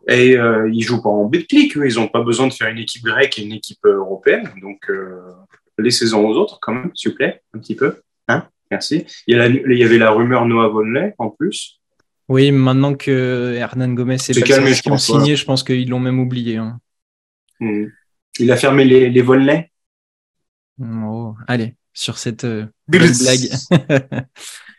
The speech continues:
Speaker 2: Donc voilà pour le, le Pana qui, euh, donc a un effectif, euh, incroyablement étendu et de qualité, en tout cas sur le papier. On verra si la mayonnaise prend. Moi, j'ai un doute sur, euh, sur Ataman.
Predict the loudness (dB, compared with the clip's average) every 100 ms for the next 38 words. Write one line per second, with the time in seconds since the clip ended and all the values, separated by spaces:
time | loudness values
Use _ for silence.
0 | _ -20 -2 2 4 6 4 2 2 4
1 | 4 4 4 4 2 2 2 2 2 0
2 | -6 -10 -2 2 2 2 -2 -2 -2 -4
3 | -6 -8 -10 -12 -12 -10 -8 -8 -10 -12
4 | -16 -10 -6 -6 -4 -4 -4 -2 -2 -2
5 | -4 -6 -10 -20 -20 -20 _ 2 4 4
6 | 2 2 0 0 0 2 4 4 0 -2
7 | -6 -6 _ _ 0 2 2 0 4 4
8 | 4 0 -2 -2 -4 -2 -2 -2 -6 -6
9 | -6 -8 -20 -20 _ -8 -4 -2 -2 -2
10 | -4 -2 0 0 0 -2 -4 -8 -4 0
11 | 2 2 2 2 -2 -4 -8 -12 -8 -6
12 | -4 -4 -6 -8 -6 -6 -4 -4 -6